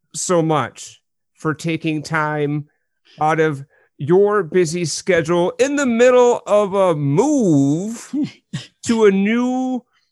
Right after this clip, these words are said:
place, no less, to visit with us here on the Way Out podcast. I am super excited to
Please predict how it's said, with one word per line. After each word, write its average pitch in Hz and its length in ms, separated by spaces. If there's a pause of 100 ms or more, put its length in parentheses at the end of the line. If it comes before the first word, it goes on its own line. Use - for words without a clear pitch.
(100)
place, 277 420
no 156 300
less, 127 800 (720)
to 180 100
visit 214 380
with 185 220
us 175 340
here 180 460 (600)
on 156 180
the 160 100
Way 160 240
Out 156 240 (200)
podcast. 147 920 (380)
I 190 140
am 190 600 (720)
super 226 440
excited 110 580 (480)
to 165 800